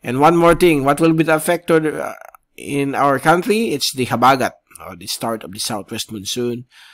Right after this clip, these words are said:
So, uh, folks living along the western sections of the country, please take all necessary precautions against flash floods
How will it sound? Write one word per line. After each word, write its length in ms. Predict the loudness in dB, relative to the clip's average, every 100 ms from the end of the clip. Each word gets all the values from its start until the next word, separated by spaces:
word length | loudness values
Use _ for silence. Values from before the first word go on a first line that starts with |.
| _ -16
So, 380 | -8 -8 -8 -12 _ -18
uh, 380 | -14 -14 -14 -6
folks 440 | -2 -2 -2 -8 -10 -20 -12
living 480 | 0 2 2 0 0
along 400 | 0 0 -2 -4
the 120 | -4
western 360 | -2 -2 -4 -6
sections 400 | -6 -4 -6 -8
of 80 |
the 80 | -6
country, 540 | -2 -2 -2 -4 -6 -12 _ _ _ _
please 260 | -8 -6 -4
take 240 | -6 -4
all 80 | -4
necessary 320 | -4 -6 -6 -8
precautions 480 | -8 -6 -4 -6
against 440 | -8 -10 -10 -10 -10
flash 260 | -6 -6
floods 500 | -4 -4 -4 -6 -10